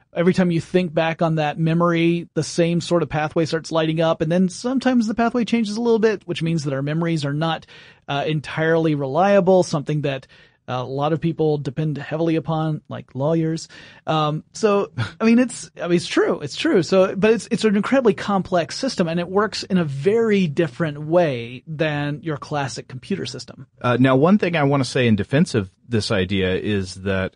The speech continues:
Speaker 2: even if the brain is very complex, if we can simulate the brain, I can't really see any reason why a machine shouldn't go way beyond the brain.
Speaker 1: I,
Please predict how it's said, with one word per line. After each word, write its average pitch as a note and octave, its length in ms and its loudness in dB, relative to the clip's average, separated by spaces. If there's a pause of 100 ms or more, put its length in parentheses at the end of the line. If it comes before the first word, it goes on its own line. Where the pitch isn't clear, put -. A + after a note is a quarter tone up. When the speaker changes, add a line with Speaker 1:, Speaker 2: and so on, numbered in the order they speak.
(520)
Speaker 2:
even D3+ 320 2
if B2+ 320 0
the A2 80 -2
brain A2 360 2
is F#2+ 140 0
very G2+ 220 0
complex, F#2+ 520 -4 (360)
if A2+ 140 -2
we D3 160 2
can D3 220 4
simulate A#2+ 680 2
the - 60 -6
brain, G2+ 440 0
I - 160 -2
can't - 260 -6
really B2 220 4
see G2 300 -4
any D#3 260 4
reason F#2+ 500 0
why F#2+ 380 2
a F#2+ 160 -2
machine G#2+ 840 2
shouldn't A#2+ 500 0
go G#2+ 300 4
way G2 440 0
beyond F#2 480 2
the D#2 120 -8
brain. C2+ 480 -8
Speaker 1:
I, F#3 140 0